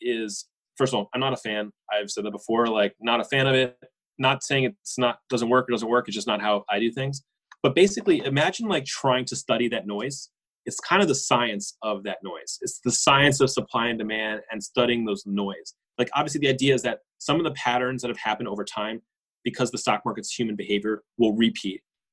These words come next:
And so technical analysis is the study of that. The, the reason why I don't think it's really that great for most people to sit there and try to learn that on their own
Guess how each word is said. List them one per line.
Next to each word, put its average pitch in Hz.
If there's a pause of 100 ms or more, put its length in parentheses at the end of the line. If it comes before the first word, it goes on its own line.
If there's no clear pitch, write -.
(320)
And 127
so 131 (540)
technical 226
analysis 139
is 117
the 110
study 117
of 104
that. 113 (260)
The, 135
the 143
reason 208
why 151
I 123
don't 160 (100)
think 131
it's -
really 127
that 120
great 117
for -
most 113
people 117
to 101
sit -
there 113 (280)
and 107
try 110
to 98
learn 107
that 113
on 110
their 104
own 117